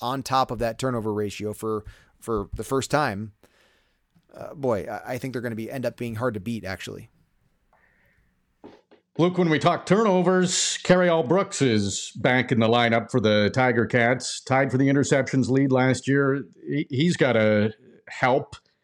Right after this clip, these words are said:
Speaker 2: now that he's gonna be in his first game. He's one of those guys that, you know, we've seen it. He can, he can ball hawk and, and pick that ball off and, and create opportunities that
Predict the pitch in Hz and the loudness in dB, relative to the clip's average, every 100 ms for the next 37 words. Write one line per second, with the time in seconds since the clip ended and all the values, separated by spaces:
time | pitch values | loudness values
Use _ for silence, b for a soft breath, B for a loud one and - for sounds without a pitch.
0 | _ - 123 123 120 117 110 120 113 120 | _ -2 2 2 2 2 2 2 2 2
1 | 113 104 - 127 - 123 139 147 117 131 | 2 0 0 0 2 2 4 2 2 0
2 | 123 131 135 131 127 107 131 147 113 117 | -2 0 2 4 2 2 2 4 2 0
3 | 123 117 113 - - b b b b - | 0 0 0 -10 -20 b b b b -14
4 | - 113 123 - _ 123 123 - 214 131 | -4 0 -2 -4 _ -2 0 2 2 0
5 | - _ 127 127 131 123 127 123 101 120 | -6 _ -2 0 2 2 2 0 -2 -2
6 | 120 123 120 101 82 95 131 147 120 135 | 0 2 2 0 -2 0 2 2 2 2
7 | 151 - 101 104 113 101 165 165 135 135 | 0 0 0 0 0 0 -2 0 0 0
8 | 123 135 135 127 143 160 127 110 110 b | 2 2 2 2 2 0 0 0 -2 b
9 | b - 117 135 139 135 135 127 135 143 | b -6 -4 0 2 2 0 0 0 2
10 | 120 127 131 - - 117 113 | 2 2 0 -6 -4 0 0